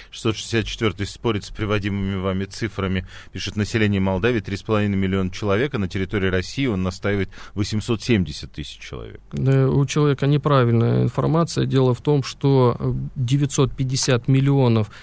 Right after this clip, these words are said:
Speaker 2: э, би-, де-, девятьсот пятьдесят тысяч, э, граждан находились единовременно на территории Российской Федерации до кризиса. Соответственно, наверное, э, наш уважаемый слушатель увидел информацию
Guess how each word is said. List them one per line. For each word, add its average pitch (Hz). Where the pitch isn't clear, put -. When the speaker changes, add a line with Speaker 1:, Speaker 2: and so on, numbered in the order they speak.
Speaker 2:
э, 123
би-, 127
де-, 127
девятьсот 135
пятьдесят 131
тысяч, 120
э, 131
граждан 120
находились 127
единовременно 127
на 127
территории 123
Российской 117
Федерации 131
до 139
кризиса. 123
Соответственно, 123
наверное, 120
э, 120
наш 120
уважаемый 117
слушатель 131
увидел 117
информацию 120